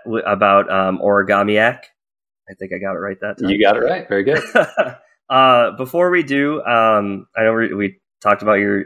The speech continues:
Speaker 1: interesting job title, uh, that's not really writing, but, um,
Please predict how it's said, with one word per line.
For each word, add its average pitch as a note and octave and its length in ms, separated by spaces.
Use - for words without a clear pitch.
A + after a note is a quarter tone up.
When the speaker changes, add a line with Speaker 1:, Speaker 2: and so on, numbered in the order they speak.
Speaker 1:
interesting G#2+ 540
job G2+ 260
title, G2+ 580
uh, F#2 340
that's G2 220
not G#2+ 260
really G2 240
writing, F#2+ 540
but, G2 240
um, F2+ 440